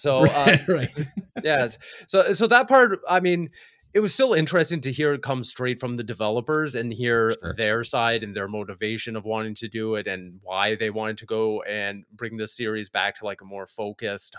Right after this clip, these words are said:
Speaker 1: honed in, um, game. Uh, but, uh, overall, it was largely just a way for indus-, like, people within the industry to kinda come together and, and
Speaker 2: Right.
Speaker 1: celebrate this game's launch. So,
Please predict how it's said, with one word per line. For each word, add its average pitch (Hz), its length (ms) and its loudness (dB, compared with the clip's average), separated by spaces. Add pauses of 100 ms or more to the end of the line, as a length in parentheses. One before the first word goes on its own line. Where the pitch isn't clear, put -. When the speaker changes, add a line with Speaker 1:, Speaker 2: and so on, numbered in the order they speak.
Speaker 1:
honed 104 300 -8
in, 98 320 -6 (200)
um, 73 420 -10 (840)
game. 170 360 2 (560)
Uh, 117 220 0
but, 160 180 0
uh, 143 120 -6 (600)
overall, 180 440 4
it 156 40 4
was 131 160 0
largely 139 600 0
just 135 340 -4
a 117 380 0 (200)
way 110 300 -4
for 110 520 -4
indus-, 110 420 -8
like, 113 220 -10
people 110 440 -2
within 110 280 -4
the 104 120 -8
industry 110 380 -8
to 110 80 -12
kinda 104 220 -4
come 104 240 -8
together 123 560 -4 (120)
and, 95 400 -10
and 92 160 -12
Speaker 2:
Right. 101 80 -2
Speaker 1:
celebrate 107 400 -4
this 117 140 -6
game's 127 320 -8
launch. 131 300 -4
So, 101 320 -4